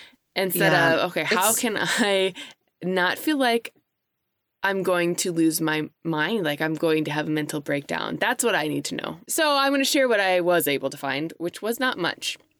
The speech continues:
Speaker 1: It, it was one, it was one article. <laughs>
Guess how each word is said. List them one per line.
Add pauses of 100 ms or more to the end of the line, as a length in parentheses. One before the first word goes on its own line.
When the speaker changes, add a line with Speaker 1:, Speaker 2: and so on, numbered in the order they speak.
(200)
Speaker 1:
It,
it
was
one,
it
was
one
article.
<laughs>